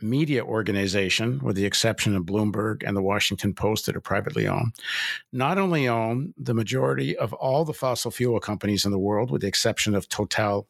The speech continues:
in France, not only own, I should say, control the voting of ninety percent of the S and P five hundred.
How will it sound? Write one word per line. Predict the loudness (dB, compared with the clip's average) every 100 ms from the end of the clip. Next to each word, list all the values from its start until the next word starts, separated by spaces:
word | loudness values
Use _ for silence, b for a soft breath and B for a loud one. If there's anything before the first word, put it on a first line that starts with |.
| _
in | -2
France, | 0 2 2 2 0 -4 B B B B B B B -12
not | -4 0 2
only | 2 0 -2 -2
own, | 0 2 2 -2 -6 -4
I | -4 -4 _ -20 -18 -14 -14 -6 -2
should | 0 0
say, | 2 2 0
control | -2 0 0 0 -2 0 0 -2 -6 -12 _ -2
the | 0
voting | 0 0 2 2 0 -6 -12 -8 -4
of | 0
ninety | 0 2 2 2 0
percent | 0 0 2 2 0 -2
of | -4
the | 0
S | 0 2 0
and | 0
P | 0 0 0 -6
five | -4 0 0
hundred. | 0 0 0 -2 -4